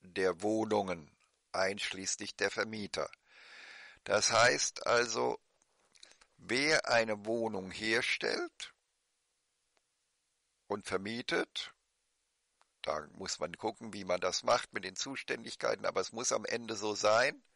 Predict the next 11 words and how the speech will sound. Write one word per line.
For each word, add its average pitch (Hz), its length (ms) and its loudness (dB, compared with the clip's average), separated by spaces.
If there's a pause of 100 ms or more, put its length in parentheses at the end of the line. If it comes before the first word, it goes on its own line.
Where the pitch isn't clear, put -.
(600)
dass 98 220 0
sich - 220 -4
für 92 280 -4
die, 85 320 -14 (100)
schon 120 320 -2
für 107 160 -6
die 90 160 -10
Baufirmen 160 1200 2 (1080)
es 147 240 0
nur 123 280 -2
rechnet, - 720 -2